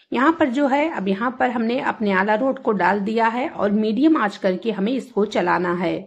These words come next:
आंच को फास्ट बिल्कुल नहीं करना है। फास्ट आंच पर अगर आप डायरेक्ट पकाओगे तो इसमें लाइट कलर नहीं आएगा,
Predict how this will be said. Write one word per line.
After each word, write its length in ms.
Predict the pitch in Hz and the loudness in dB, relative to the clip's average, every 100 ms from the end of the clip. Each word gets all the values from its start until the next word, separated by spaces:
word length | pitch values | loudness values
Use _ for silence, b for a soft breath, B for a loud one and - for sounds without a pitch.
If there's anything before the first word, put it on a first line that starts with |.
| _ _ _ _ _ _ _ b b | _ _ _ _ _ _ _ b b
आंच 220 | - 294 | 0 2
को 120 | - 330 | 0 2
फास्ट 300 | 254 269 214 | 4 4 2
बिल्कुल 300 | 190 254 240 | 0 0 0
नहीं 200 | 233 240 | 0 2
करना 320 | 233 233 240 | 0 2 0
है। 160 | 240 247 | -2 -2
फास्ट 340 | 202 196 - | 2 2 2
आंच 200 | 220 220 | 0 0
पर 180 | - 226 | -2 0
अगर 220 | 214 226 | 0 2
आप 160 | 208 196 | 2 2
डायरेक्ट 400 | 185 196 214 226 | 0 0 -2 -6
पकाओगे 540 | 214 214 220 220 262 269 B B B 247 | 0 2 2 2 -2 -2 B B B -6
तो 60 | |
इसमें 280 | 208 220 240 | -4 0 0
लाइट 360 | 202 185 214 - | 2 2 2 -2
कलर 200 | 220 220 | -2 -2
नहीं 280 | 214 208 214 | -2 0 0
आएगा, 420 | 202 202 220 | 0 0 -2